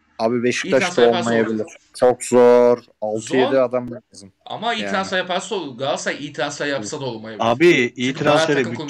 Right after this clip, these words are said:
Speaker 2: kurmaları lazım.
Speaker 3: iyi transfere yer yok, zaman yok.
Speaker 2: Aynen öyle.
Speaker 1: Yok.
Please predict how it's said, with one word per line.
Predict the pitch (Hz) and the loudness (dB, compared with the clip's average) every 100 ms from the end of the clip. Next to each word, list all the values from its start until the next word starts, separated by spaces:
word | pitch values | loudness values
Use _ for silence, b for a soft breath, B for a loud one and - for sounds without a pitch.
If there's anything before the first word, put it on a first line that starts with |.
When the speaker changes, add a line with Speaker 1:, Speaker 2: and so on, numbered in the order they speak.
| 127 | -8
Speaker 2:
kurmaları | 113 | -8
lazım. | 107 101 - | -12 -14 -8
Speaker 3:
iyi | 123 | -8
transfere | 123 143 139 - 135 120 | -2 0 0 -2 -2 2
yer | 117 131 | 2 2
yok, | 147 131 | 0 -2
zaman | - 110 117 | -4 -4 -2
yok. | 123 147 143 117 _ | -4 -4 -6 -8 _
Speaker 2:
Aynen | 123 127 123 120 113 | -10 -8 -8 -12 -14
öyle. | 101 - - | -16 -18 -10
Speaker 1:
Yok. | 101 | -10